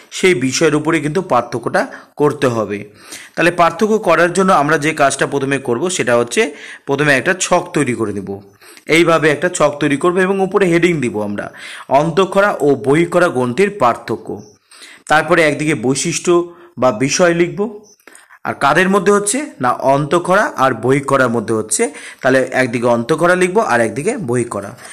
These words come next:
দেখো, এখানে বিষয়, যে বৈশিষ্ট্যের উপর পার্থক্য করতে হবে, সেটা কিন্তু বলে দিয়েছে। এক নম্বর বলেছে নালীর উপস্থিতি ও অনুপস্থিতি। অন্তঃক্ষরা গ্রন্থিকে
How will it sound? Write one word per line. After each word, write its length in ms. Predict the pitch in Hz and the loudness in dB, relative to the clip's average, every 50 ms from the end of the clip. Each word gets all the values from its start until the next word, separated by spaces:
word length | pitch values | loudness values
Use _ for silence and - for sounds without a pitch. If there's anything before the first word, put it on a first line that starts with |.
| - - _ | -20 -8 _
দেখো, 180 | 226 220 220 | -2 2 2
এখানে 300 | 226 208 190 214 214 208 214 | 2 2 2 2 2 2 0
বিষয়, 480 | 160 147 165 160 - - 190 170 156 156 143 131 - - - _ _ _ _ | 0 -2 -2 -2 -2 0 2 2 0 0 -4 -10 -16 -20 -20 _ _ _ _
যে 120 | 135 135 165 170 | 0 0 0 2
বৈশিষ্ট্যের 580 | 143 156 170 170 - 214 185 - - 233 214 196 | 2 0 0 0 0 -4 -4 -2 0 0 0 0
উপর 120 | 190 202 202 208 - - - - - - - _ _ | 0 -4 -4 -6 -16 -20 -20 -20 -20 -20 -20 _ _
পার্থক্য 400 | 147 143 143 143 - 175 170 147 175 | 0 0 0 0 -2 -2 0 0 0
করতে 220 | 170 165 160 160 170 | 0 0 -2 0 0
হবে, 140 | 180 190 214 - | 0 0 0 -2
সেটা 160 | - 156 147 | -2 -2 -2
কিন্তু 220 | 135 139 156 156 202 | -2 -2 -2 -2 -2
বলে 280 | 156 131 143 147 151 | 0 0 2 2 2
দিয়েছে। 440 | 147 151 120 110 107 101 - - - 90 - - _ _ _ _ _ _ _ _ _ _ _ _ _ _ - - _ _ _ _ _ _ _ _ | 2 0 -2 -4 -4 -6 -8 -10 -10 -12 -16 -18 _ _ _ _ _ _ _ _ _ _ _ _ _ _ -20 -20 _ _ _ _ _ _ _ _
এক 140 | - 156 - - | -6 -4 -2 0
নম্বর 220 | 208 220 214 226 220 | 2 4 4 4 2
বলেছে 320 | 202 233 220 - - 165 175 202 208 151 139 | 2 2 0 0 0 -2 -2 -2 0 0 2
নালীর 320 | 139 143 160 175 185 165 | 2 4 4 2 2 2
উপস্থিতি 540 | 160 139 - - 185 180 - 208 190 196 220 220 - - | 0 0 0 -2 -4 -4 -4 -8 -6 -6 -8 -8 -8 -4
ও 100 | - 135 160 175 - | -2 0 0 0 0
অনুপস্থিতি। 840 | - 151 147 156 160 151 151 147 139 127 - - 113 104 107 107 98 - - _ _ _ _ - - - - - _ - | 0 0 0 0 -2 -4 -4 -6 -6 -6 -8 -12 -14 -12 -12 -14 -16 -16 -20 _ _ _ _ -20 -20 -20 -20 -20 _ -2
অন্তঃক্ষরা 560 | - 147 160 170 - 220 208 208 214 226 226 | -2 0 0 0 0 0 0 0 0 0 0
গ্রন্থিকে 520 | 175 175 170 165 143 170 160 156 - 135 | 0 0 -2 0 -2 -4 -4 -2 -4 -4